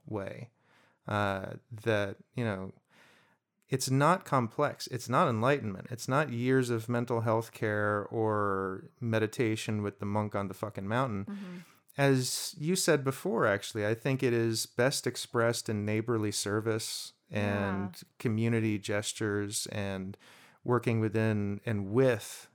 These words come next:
Speaker 1: your most immediate circles of the people close to you. Just serve the people close to you.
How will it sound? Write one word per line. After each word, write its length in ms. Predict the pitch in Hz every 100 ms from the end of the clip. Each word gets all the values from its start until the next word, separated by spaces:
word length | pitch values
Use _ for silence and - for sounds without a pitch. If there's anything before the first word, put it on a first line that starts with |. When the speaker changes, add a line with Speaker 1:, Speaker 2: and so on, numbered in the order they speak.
| _
Speaker 1:
your 240 | 120 110
most 320 | 107 117 113 113
immediate 360 | 107 107 110
circles 480 | - 110 104 120 117
of 100 | 104
the 80 | 104
people 340 | - 110 107
close 340 | 107 107 110 -
to 100 | 127
you. 140 | 135 - - -
Just 220 | 170 -
serve 320 | - 135 135
the 80 | 131
people 300 | - 139 131
close 340 | - 113 147
to 120 | - -
you. 160 | -